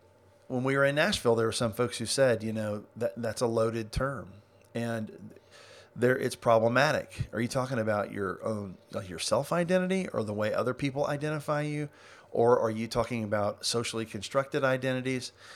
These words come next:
And so to avoid the ambiguity, we eschewed <laughs> the term identity throughout the affirmations and denials and used this term that we,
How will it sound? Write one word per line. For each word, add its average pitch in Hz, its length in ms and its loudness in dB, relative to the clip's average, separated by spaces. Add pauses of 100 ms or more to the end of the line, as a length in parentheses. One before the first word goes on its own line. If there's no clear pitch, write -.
(340)
And 131 120 -2
so 131 160 4
to 139 280 0
avoid 131 680 2 (260)
the 127 300 -2
ambiguity, 127 960 2
we 120 400 -4
eschewed 117 640 -2
<laughs> - 140 -8
the 117 80 -4
term 131 400 4
identity 110 640 -2
throughout 107 380 2
the 110 120 -4
affirmations 107 640 -6
and 101 120 -8
denials 101 600 -2 (640)
and 120 160 2
used 139 360 8
this 131 200 6
term 113 540 2
that 123 160 0
we, 117 280 0